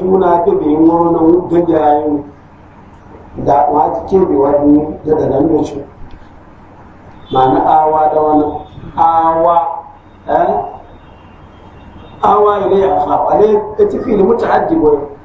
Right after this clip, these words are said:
Gama la akha wa ta'addi maf'ul bihi. Waye ju gote ba ga da fa shi abu da mi, mi so ga ye ju wa mi su fuga da nan. Inni ana akhuka, ni ga ye ju wa na ga da wani ga ne wani ya na.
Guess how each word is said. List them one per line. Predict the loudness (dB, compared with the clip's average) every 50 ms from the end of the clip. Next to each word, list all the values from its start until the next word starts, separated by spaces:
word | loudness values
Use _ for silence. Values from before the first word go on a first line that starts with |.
| -20 -20 -20 -20 -20 -20 -16 -6
Gama | -2 0 2 2 2 2
la | 0 0 0 0 -2
akha | 0 0 0 0 0
wa | 0
ta'addi | 0 0 0 2 2
maf'ul | 0 0 -2 -2 0 2 2 2 0 0
bihi. | 0 0 0 0 -2 -8 -10 -16 -20 -20 -6 -2
Waye | 0 2 2 2 0 0 -2 -2
ju | -4 -2 -2 0 0
gote | 0 0 0 0 0
ba | 2 2 2 2 2
ga | 2 0
da | 0 0 0
fa | 0 0 0 0
shi | 0 0 2
abu | 2 2 0 0 0
da | 2 0 0
mi, | 0 0 -2 -4 -4 -6 -10 -14 -18 -20 -20 -20 -8 -4
mi | -2 0 0
so | 2 2
ga | 2 2
ye | 4 4 4 4 2
ju | 0 0 0
wa | 0 2 2 0 0 -2 -2 -2
mi | 0 0 2
su | 2 0 -2 0
fuga | 0 0 2 2 0
da | 0 0
nan. | -2 -2 -4 -8 -14 -18 -20 -20 -20 -20 -20 -14 -4 0
Inni | 2 2 2 2 2 2 2 2
ana | 2 0 0 0 -2 -2 -2
akhuka, | -2 -2 -2 0 0 0 -2 -2
ni | -2 0
ga | 0 2 2
ye | 2 2 2 0 0 -2
ju | -2 0
wa | 0 0 2
na | 0 0
ga | 0 0 0
da | 0 0
wani | -2 -2 0 -2 -2 -2 -2 -2
ga | 0 0 0 2 2
ne | 0 0
wani | 0 0 0 2 2 2 2
ya | 2 2 2 2 0
na. | -2 -4 -6